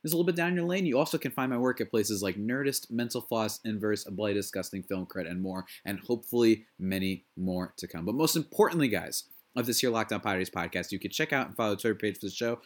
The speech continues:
which is at L O underscore Padres, or my personal account, which is at Javapeno, and that's spelled J A V I I P E N O. Feel so inclined, you can hit me up on there with any questions you might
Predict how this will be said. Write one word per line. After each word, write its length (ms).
which 140
is 160
at 240
L 220
O 160
underscore 420
Padres, 520
or 100
my 80
personal 360
account, 280
which 140
is 80
at 200
Javapeno, 520
and 100
that's 140
spelled 240
J 140
A 220
V 400
I 240
I 280
P 320
E 80
N 240
O. 520
Feel 240
so 180
inclined, 540
you 40
can 140
hit 180
me 60
up 140
on 100
there 140
with 100
any 120
questions 500
you 100
might 280